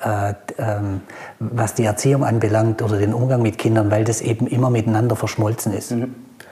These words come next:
Speaker 2: Okay, was ist so die, die typischste Frage, warum Familien zu Ihnen kommen? Gibt's da irgendwas, wo man sagen kann, okay, das ist,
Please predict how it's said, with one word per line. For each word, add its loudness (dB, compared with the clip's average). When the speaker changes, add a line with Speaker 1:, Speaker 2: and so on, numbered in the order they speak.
Speaker 2:
Okay, -4
was 2
ist -2
so 2
die, 0
die -2
typischste -2
Frage, 2
warum 0
Familien 0
zu 0
Ihnen -2
kommen? -4
Gibt's -6
da 2
irgendwas, 2
wo 2
man 0
sagen 2
kann, 0
okay, -2
das -2
ist, -8